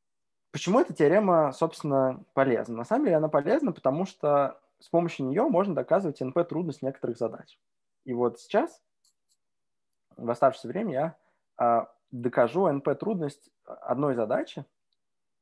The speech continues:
с помощью P C P теоремы. Значит, задача о нахождении, а,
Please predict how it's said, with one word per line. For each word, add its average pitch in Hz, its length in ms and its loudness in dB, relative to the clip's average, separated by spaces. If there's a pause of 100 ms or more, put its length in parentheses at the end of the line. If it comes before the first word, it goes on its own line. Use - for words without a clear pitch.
(540)
с - 80 -20
помощью 143 800 -4
P 135 120 -20
C - 160 -20
P 151 80 -10
теоремы. - 400 -8 (2750)
Значит, 123 360 -10 (720)
задача 151 640 0 (800)
о 180 120 2
нахождении, 165 800 -2 (640)
а, 117 420 -2